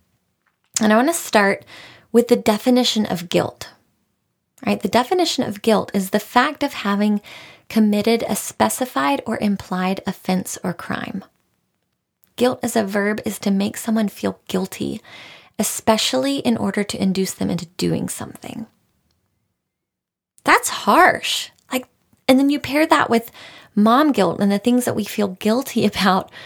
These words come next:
with our children, and we quickly realize there's a disconnect between actual guilt, like we have committed a crime, and mom guilt. Now, I'm gonna read the definition of mom guilt for you that I looked up on the <laughs> internet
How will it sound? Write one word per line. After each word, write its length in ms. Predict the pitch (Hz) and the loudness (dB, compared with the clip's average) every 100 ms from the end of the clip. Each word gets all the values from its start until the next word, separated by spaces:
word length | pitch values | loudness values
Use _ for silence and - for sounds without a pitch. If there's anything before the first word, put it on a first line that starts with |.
| - - - - | -20 -20 -6 -2
with 180 | 220 | 0
our 140 | 214 202 | 0 0
children, 520 | - 269 262 240 214 | 0 0 2 2 2
and 340 | - 208 208 - | 0 0 -2 -6
we 180 | 202 226 | -4 -2
quickly 480 | 220 - 294 294 254 | -2 0 0 2 0
realize 500 | 226 247 208 185 - | 2 2 2 0 -2
there's 220 | 190 175 | -6 -4
a 40 | 175 | 0
disconnect 760 | 247 269 - 185 82 - - - _ _ _ _ _ | 2 2 -2 -4 -2 -6 -14 -20 _ _ _ _ _
between 400 | 208 208 214 202 - | -4 0 2 2 2
actual 440 | 247 247 - 202 | 0 0 -2 -4
guilt, 580 | 175 190 170 202 - - | 0 2 2 0 -8 -8
like 200 | 208 - | -8 -4
we 120 | 208 202 | 0 0
have 120 | 185 | 0
committed 400 | 202 190 180 - | -2 0 -2 -4
a 60 | |
crime, 500 | - - 233 202 180 170 - - _ _ _ | -8 -2 0 2 0 -4 -12 -20 _ _ _
and 180 | 202 196 | 0 2
mom 240 | 190 208 208 | 2 2 0
guilt. 440 | - - - - _ _ _ _ _ _ _ _ _ | -2 -10 -12 -18 _ _ _ _ _ _ _ _ _
Now, 140 | 202 - | 0 2
I'm 160 | 202 | 2
gonna 140 | 226 226 | 2 2
read 160 | 220 | 2
the 60 | 202 | 2
definition 640 | 202 - 185 185 - 175 | 2 2 0 0 0 0
of 200 | - 175 | 0 -2
mom 480 | 180 190 240 285 285 | 0 2 2 2 2
guilt 380 | - - - - | 2 0 0 -8
for 260 | - - - | -4 -4 -2
you 340 | - - - | -6 -6 -6
that 120 | 196 - | -4 -2
I 60 | |
looked 240 | 190 190 208 | -2 -2 -4
up 140 | - | -4
on 80 | - | -4
the 100 | - | -4
<laughs> 0 | |
internet 540 | - 214 - - - | 0 0 -2 -8 -14